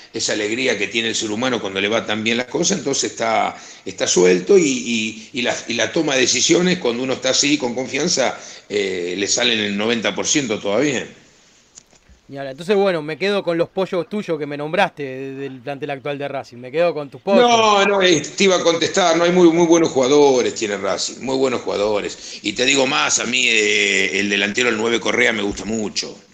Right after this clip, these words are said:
Speaker 2: Sí. Sí,
Speaker 1: Me
Speaker 2: sí,
Speaker 1: gusta
Speaker 2: no
Speaker 1: mucho
Speaker 2: sé,
Speaker 1: porque
Speaker 2: no,
Speaker 1: lo,
Speaker 2: no.
Speaker 1: lo, eh, lo conozco desde cuando nos hizo un gol a nosotros, cuando yo dirigía a Newell's en el dos mil,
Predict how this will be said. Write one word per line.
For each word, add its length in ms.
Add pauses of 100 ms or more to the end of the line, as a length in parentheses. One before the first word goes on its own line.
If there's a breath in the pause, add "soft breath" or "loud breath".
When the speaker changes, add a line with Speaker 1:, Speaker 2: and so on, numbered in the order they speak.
Speaker 2:
Sí. 200 (640)
Sí, 380
Speaker 1:
Me 40
Speaker 2:
sí, 40
Speaker 1:
gusta 240
Speaker 2:
no 60
Speaker 1:
mucho 180
Speaker 2:
sé, 0
Speaker 1:
porque 180
Speaker 2:
no, 60
Speaker 1:
lo, 120
Speaker 2:
no. 60
Speaker 1:
lo, 120 (220)
eh, 140
lo 140
conozco 440
desde 300
cuando 640
nos 140
hizo 200
un 60
gol 140
a 80
nosotros, 400
cuando 160
yo 140
dirigía 320
a 20
Newell's 460
en 80
el 100
dos 160
mil, 500